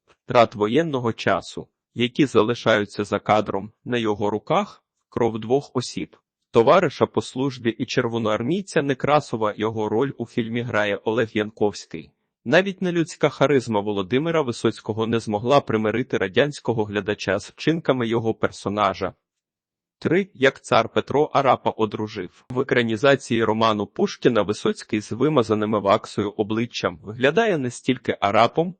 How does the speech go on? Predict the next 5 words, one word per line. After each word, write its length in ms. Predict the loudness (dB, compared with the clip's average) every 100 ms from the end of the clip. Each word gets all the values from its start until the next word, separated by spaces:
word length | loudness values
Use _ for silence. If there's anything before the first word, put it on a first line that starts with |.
| _
скільки 480 | -14 -4 -2 4 2
радянським 640 | 4 2 2 -4 -12 -10
уявленням 600 | -4 4 4 4 -2 -2
про 180 | -2 -4
нього. 400 | 0 0 0 -8